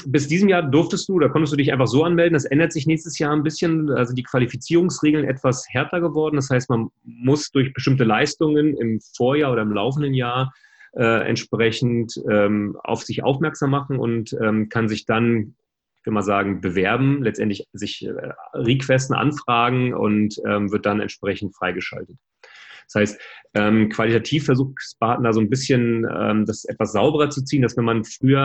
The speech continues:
also es wurde vor zwei Jahren schon entschieden, dass man, äh, die Wellen, die Competition Waves teurer macht,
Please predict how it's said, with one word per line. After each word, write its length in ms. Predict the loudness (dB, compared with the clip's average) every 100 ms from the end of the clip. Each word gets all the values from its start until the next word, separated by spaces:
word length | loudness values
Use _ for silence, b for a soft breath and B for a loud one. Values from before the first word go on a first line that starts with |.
| 2
also 140 | -2
es 180 | -6 -12 B B B -4
wurde 200 | 0 0
vor 140 | -2
zwei 200 | 0 2
Jahren 160 | 2 2
schon 160 | 2
entschieden, 400 | 0 0 2 2
dass 160 | 2 2
man, 280 | 0 0 0
äh, 280 | 0 0 -2
die 400 | -2 -2 -2 -2
Wellen, 380 | 0 2 0 -2
die 80 | -4
Competition 580 | -6 -6 -4 -4 -2
Waves 440 | 0 0 0 -6 -18 -16
teurer 320 | -4 -2 -2 -4
macht, 340 | -6 -10 -16